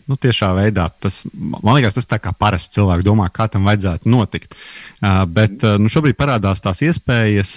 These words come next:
arī savu veselības stāvokli pašu kontrolēt, un, ā, un tās jaunās tehnoloģijas to ļoti, ā, atbalsta, vai ne? Ām, kādas varbūt vēl ir tās iespējas? Ā, nu, mēs šajā gadījumā, ā,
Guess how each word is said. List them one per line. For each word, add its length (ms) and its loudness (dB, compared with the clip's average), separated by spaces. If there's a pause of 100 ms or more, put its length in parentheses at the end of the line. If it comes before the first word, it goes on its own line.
arī 180 2 (140)
savu 300 0
veselības 340 -6
stāvokli 480 0
pašu 400 -4
kontrolēt, 800 0 (400)
un, 240 4
ā, 140 4 (160)
un 180 -2
tās 160 0
jaunās 240 0
tehnoloģijas 480 0
to 80 0
ļoti, 400 0 (400)
ā, 80 0 (460)
atbalsta, 640 -2
vai 160 0
ne? 140 2 (420)
Ām, 320 0 (640)
kādas 420 0
varbūt 480 -2
vēl 220 2
ir 20 -20
tās 240 -6
iespējas? 760 -2
Ā, 100 0 (260)
nu, 140 2
mēs 320 0
šajā 160 2
gadījumā, 420 2
ā, 340 -2